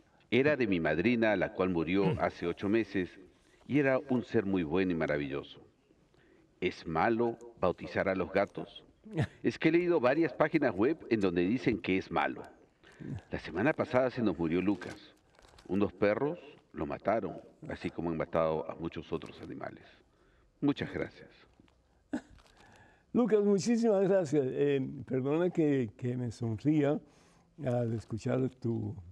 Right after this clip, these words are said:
Speaker 2: tus palabras, pero me, me alegra el corazón,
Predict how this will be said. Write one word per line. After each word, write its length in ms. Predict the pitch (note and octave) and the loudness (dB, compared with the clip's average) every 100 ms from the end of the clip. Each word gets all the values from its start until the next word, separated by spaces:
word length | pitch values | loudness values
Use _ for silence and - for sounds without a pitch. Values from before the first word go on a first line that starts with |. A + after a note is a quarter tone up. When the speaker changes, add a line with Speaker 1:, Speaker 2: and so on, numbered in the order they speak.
| - - | -20 -12
Speaker 2:
tus 200 | A2+ - | -12 -6
palabras, 640 | A2+ C#3+ D3 C#3 C3+ - _ - _ _ | 0 2 2 0 -2 -6 _ -20 _ _
pero 380 | C#3+ C3+ C#3 D3 | 0 2 2 -2
me, 720 | C#3 C3+ C3+ C#3+ C3+ C3 C#3 D3+ D3+ D3+ | -10 -8 -4 -2 -2 -2 -6 -12 -18 -10
me 260 | C#3 C3+ | -6 -2
alegra 400 | D3 F3+ A3 G#3+ | 0 0 0 0
el 100 | G3+ | 0
corazón, 800 | - D#3 D3+ - D3+ D#3 D#3 C#3+ | 0 0 0 0 2 2 0 -6